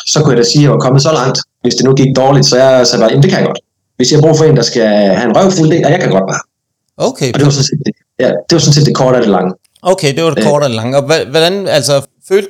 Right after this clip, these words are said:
Speaker 2: du der, da du så var i selve kampen, hvad, hvad, hvad for en følelse kom op i dig, det der med, hvordan var det at stå der og skulle gå ind til ringen sådan for alvor første gang på den her måde, på sådan en lidt større scene?
Speaker 1: Ja, okay. Jeg kan godt tage derfra.
Speaker 2: Ja.
Speaker 1: Der var jeg, øh, normalt så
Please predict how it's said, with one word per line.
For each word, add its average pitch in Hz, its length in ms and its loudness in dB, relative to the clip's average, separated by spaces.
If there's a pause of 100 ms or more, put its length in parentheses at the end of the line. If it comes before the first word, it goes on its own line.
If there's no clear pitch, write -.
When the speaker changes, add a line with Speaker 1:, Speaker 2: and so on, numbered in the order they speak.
Speaker 2:
du - 60 -4
der, 143 160 0
da 123 120 -6
du 127 140 -10
så - 180 -2
var 147 220 -2
i 156 40 -6
selve 139 300 -4
kampen, 131 240 -8
hvad, 147 140 -4
hvad, 147 200 -4 (420)
hvad 180 120 -2
for 180 100 -6
en 170 100 -8 (100)
følelse 196 400 -2
kom 135 220 -4
op 151 160 0
i 143 100 -4
dig, 127 160 -2
det 147 120 -4
der 143 100 0
med, 135 320 -4
hvordan 151 320 -4
var 156 160 -4
det 180 80 -8
at 131 100 -2
stå 170 280 -4
der 143 120 0
og 120 80 -4
skulle - 200 -12
gå 151 120 -4
ind 180 240 -4
til 127 160 -4
ringen 131 300 -4
sådan 131 260 -8
for 131 60 -4
alvor 131 420 -4
første 131 300 -6
gang 110 200 -10 (560)
på - 60 -14
den 120 180 -4
her 117 100 -4
måde, 113 280 -4
på 123 60 -10
sådan 117 200 -6
en 107 80 -6
lidt 117 180 -6
større 120 340 -4
scene? 110 360 -6 (360)
Speaker 1:
Ja, 139 260 2
okay. 139 220 2 (120)
Jeg 165 200 0
kan 151 120 2
godt 175 160 2
tage 165 140 0
derfra. 143 440 0 (140)
Speaker 2:
Ja. 160 120 -4 (100)
Speaker 1:
Der 175 180 4
var 143 120 2
jeg, 127 160 2 (120)
øh, 113 340 2 (340)
normalt 160 360 2
så 165 100 -2